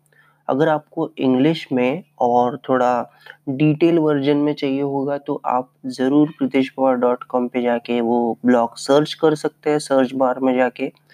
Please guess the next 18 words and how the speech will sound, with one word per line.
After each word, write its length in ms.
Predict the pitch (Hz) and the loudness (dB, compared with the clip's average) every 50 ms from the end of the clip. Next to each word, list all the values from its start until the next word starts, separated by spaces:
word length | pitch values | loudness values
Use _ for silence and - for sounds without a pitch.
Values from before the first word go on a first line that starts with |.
| _ _ - _ _ _ _ _ _ _ 143 | _ _ -20 _ _ _ _ _ _ _ -2
और 280 | 143 131 123 123 123 120 - - | 0 2 2 2 2 0 -2 -4
टाइटल 400 | 123 123 131 131 - 175 175 170 | -2 -2 -2 0 2 2 2 2
है 180 | 156 156 156 190 - _ _ _ _ _ _ _ _ | 0 0 -4 -4 -6 _ _ _ _ _ _ _ _
Six 300 | - - 208 190 - - - 170 | -8 -4 -4 -4 -2 -2 -2 0
Ways 360 | 151 147 143 147 156 160 - - | 0 2 2 2 0 -2 -4 -2
to 100 | - 156 147 - - | -2 -2 -2 0 0
Earn 340 | 135 139 139 135 135 131 143 151 143 135 | 0 2 4 4 2 2 2 2 2 4
Money 340 | 131 139 143 139 135 131 131 151 160 147 | 2 4 4 4 4 4 2 0 -2 -2
with 260 | 131 135 135 - - | 0 -2 -2 -2 -4
Your 220 | 123 120 117 120 127 135 135 - _ - | -4 -2 0 -2 -2 -4 -6 -10 _ -2
Website। 540 | 127 123 123 - - - 98 - - - - _ _ _ _ _ _ _ _ _ _ _ _ _ - 160 | -2 -2 -2 -4 -8 -8 -8 -8 -8 -10 -20 _ _ _ _ _ _ _ _ _ _ _ _ _ -4 0
तो 380 | 156 156 156 156 - - - _ _ - - - - _ - | 2 2 2 0 0 -6 -14 _ _ -20 -20 -20 -12 _ 0
उसी 640 | 160 160 160 - - 196 196 196 202 190 185 - - _ _ _ _ _ _ - | 0 0 0 -2 -2 0 2 2 2 2 0 -2 -6 _ _ _ _ _ _ -10
बारे 360 | - - 139 131 131 139 139 | -4 0 0 2 2 2 0
में 140 | 143 143 139 | 0 0 0
मैं 180 | 139 135 135 135 135 - | 0 0 0 -2 -2 -2
आज 220 | 131 123 - - - - | -4 -4 -4 -4 -8 -8
बा-, 320 | 127 123 123 113 - - | -4 -2 -2 -2 -2 -6